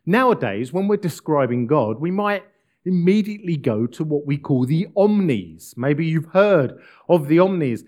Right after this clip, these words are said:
He's omnipotent, which means he is all-powerful.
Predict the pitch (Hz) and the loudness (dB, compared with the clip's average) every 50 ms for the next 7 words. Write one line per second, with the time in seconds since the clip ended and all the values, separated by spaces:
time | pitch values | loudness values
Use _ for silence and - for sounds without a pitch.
0 | _ _ - 170 165 - - _ _ _ _ _ _ - 151 151 143 151 196 214 | _ _ 0 0 0 0 -4 _ _ _ _ _ _ -2 -2 0 2 2 2 2
1 | 208 208 190 - - 151 123 92 78 - - _ _ _ _ - 127 127 - 131 | 2 0 -6 -4 -2 -2 -2 -2 -6 -14 -20 _ _ _ _ -12 -12 -8 -6 -4
2 | 139 139 127 - - - 151 147 143 135 131 - _ - 151 139 139 131 120 - | -4 -4 -4 -6 -4 -2 0 2 2 0 -2 -6 _ -2 0 2 2 2 0 -2
3 | - - 139 143 147 135 123 - - 101 90 82 - | -2 -2 -2 -2 -2 -4 -8 -10 -12 -14 -14 -14 -18